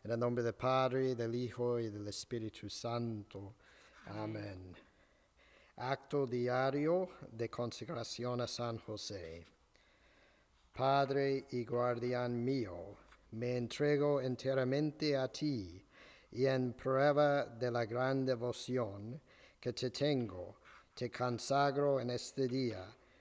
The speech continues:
Speaker 1: mis ojos, mis oídos, mi boca, mi corazón, todo mi ser sin reservas. Y ya que soy todo tuyo,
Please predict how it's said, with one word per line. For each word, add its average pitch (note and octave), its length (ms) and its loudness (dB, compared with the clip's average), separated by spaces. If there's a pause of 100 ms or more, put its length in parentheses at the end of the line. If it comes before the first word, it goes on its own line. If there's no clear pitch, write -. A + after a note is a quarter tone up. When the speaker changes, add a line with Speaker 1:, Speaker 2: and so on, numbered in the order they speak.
(160)
Speaker 1:
mis A#2 260 0
ojos, B2 800 2 (280)
mis A#2+ 300 -2
oídos, B2 760 0 (380)
mi B2 180 0
boca, A#2+ 600 2 (420)
mi B2 160 0
corazón, B2+ 920 2 (580)
todo D#3 340 8
mi C#3+ 160 4
ser C#3 500 4
sin C#3 380 2
reservas. A#2+ 1000 0 (500)
Y A#2+ 200 -2
ya C#3+ 380 8
que C3+ 200 0
soy C3+ 560 4
todo D#3 400 2
tuyo, A2+ 580 -2